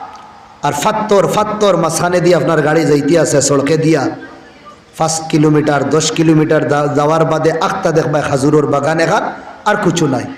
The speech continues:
আর ও ফাত্তরের উপরে দিয়া উট চলাচল কররা। ওলা আপনি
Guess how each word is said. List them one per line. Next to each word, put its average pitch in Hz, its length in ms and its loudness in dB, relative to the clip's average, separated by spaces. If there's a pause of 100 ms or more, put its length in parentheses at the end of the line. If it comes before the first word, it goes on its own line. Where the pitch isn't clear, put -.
(460)
আর 165 220 2
ও 156 120 2 (100)
ফাত্তরের 170 420 2
উপরে 151 280 2
দিয়া 151 460 0
উট 156 560 -2
চলাচল 180 500 0
কররা। 247 520 0 (1800)
ওলা 277 280 4
আপনি 269 200 2